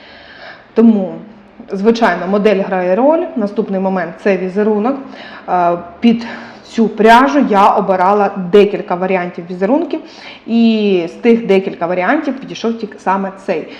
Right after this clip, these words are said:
Всі інші мені взагалі не подобались, вони лягали негарно. І саме під цю пряжу. Тому, звичайно, пряжа також, візерунок дуже важливий. Ну і ціна також, як ви зрозуміли. Тобто кожен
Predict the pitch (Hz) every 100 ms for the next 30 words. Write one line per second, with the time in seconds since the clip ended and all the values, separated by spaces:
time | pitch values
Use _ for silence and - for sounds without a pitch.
0 | - - - 214 196 233 269 - 180 180
1 | 185 - - 170 190 208 196 190 185 190
2 | 190 254 294 285 190 196 175 185 190 220
3 | 208 - 175 175 180 - 80 - 175 -
4 | _ - 196 190 190 202 226 233 - -
5 | 156 147 - 170 175 233 254 196 - 190
6 | 233 226 180 185 202 196 - 202 202 185
7 | 175 180 220 175 175 175 165 185 294 381
8 | - - - - 226 330 349 262 262 269
9 | 240 196 185 240 294 302 - 247 - 240
10 | 269 - 196 190 196 190 185 220 190 214
11 | 226 226 254 226 202 185